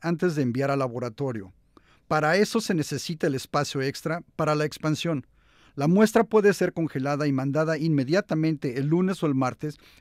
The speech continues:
para que llegue durante de la semana para el análisis y no durante el fin de semana.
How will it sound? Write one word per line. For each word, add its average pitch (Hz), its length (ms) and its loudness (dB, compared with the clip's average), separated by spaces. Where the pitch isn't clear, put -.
para 170 180 2
que 170 160 0
llegue 202 240 4
durante 165 400 0
de 135 100 -4
la 143 120 -2
semana 147 400 0
para 131 240 -6
el 120 80 -4
análisis 151 680 -4
y 139 120 2
no 190 200 6
durante 147 400 0
el 104 80 -10
fin 135 220 -2
de 131 100 -4
semana. 120 500 -6